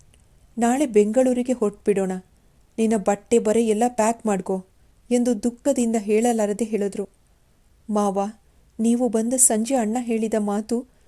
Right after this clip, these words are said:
ನನಗೆ ಅರ್ಥವಾಗಲಿಲ್ಲ. ಈಗ ಅದರ ಅರ್ಥ ಹೊಳೆಯುತ್ತಾ ಇದೆ" ಎಂದು ಪಿಕ್ಕಿ ಪಿಕ್ಕಿ ಅತ್ತಳು. ಅವಳನ್ನು ಸಮಾಧಾನ ಮಾಡುವುದು ಅವರಿಗೆ ಅತಿ ಪ್ರಯಾಸವಾಯಿತು.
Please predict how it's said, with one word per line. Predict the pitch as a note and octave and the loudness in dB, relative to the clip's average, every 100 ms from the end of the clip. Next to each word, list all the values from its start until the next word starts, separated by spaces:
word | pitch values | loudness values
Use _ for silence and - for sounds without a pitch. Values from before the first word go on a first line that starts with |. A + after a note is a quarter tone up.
| _ _ | _ _
ನನಗೆ | A#3 B3 B3+ | -2 0 0
ಅರ್ಥವಾಗಲಿಲ್ಲ. | - A3+ A#3 B3+ C4 A#3 A3 G3+ G3 G3 - _ _ _ _ _ | 0 0 -2 -8 -2 0 0 0 0 -4 -6 _ _ _ _ _
ಈಗ | C4+ C#4+ C#4+ | -4 -2 0
ಅದರ | B3+ B3 A#3+ | 0 0 2
ಅರ್ಥ | A#3 A#3 - | 0 -2 -4
ಹೊಳೆಯುತ್ತಾ | B3+ A#3+ A3 A3+ A3+ | -2 0 0 0 0
ಇದೆ" | G#3+ G3 G3 - _ _ _ _ | 0 0 -4 -10 _ _ _ _
ಎಂದು | B3+ C4 B3+ | -4 -2 -2
ಪಿಕ್ಕಿ | B3+ A#3+ - C#4+ | -2 -4 -2 -8
ಪಿಕ್ಕಿ | - A#3+ - | -4 -4 -4
ಅತ್ತಳು. | A#3 G#3 - G#3 G3 F#3+ _ _ _ _ _ _ _ _ | -6 -6 -2 -2 -2 -8 _ _ _ _ _ _ _ _
ಅವಳನ್ನು | G#3+ G#3+ G#3 G#3 | -6 -2 0 0
ಸಮಾಧಾನ | G#3 G#3+ G3 G#3 G#3 G3+ | 0 -2 -2 -4 -4 -4
ಮಾಡುವುದು | G3+ F#3+ G3 G#3 G3 G#3+ - _ _ _ - | -4 -4 -4 -4 -4 -8 -10 _ _ _ -6
ಅವರಿಗೆ | A3 A3+ G#3 | -4 -2 -2
ಅತಿ | A3+ A3 C4+ | -4 -4 -6
ಪ್ರಯಾಸವಾಯಿತು. | - A3 G#3 G#3 - A#3 G#3 F#3+ F#3+ G3 | -2 -2 0 2 2 0 0 -2 -4 -10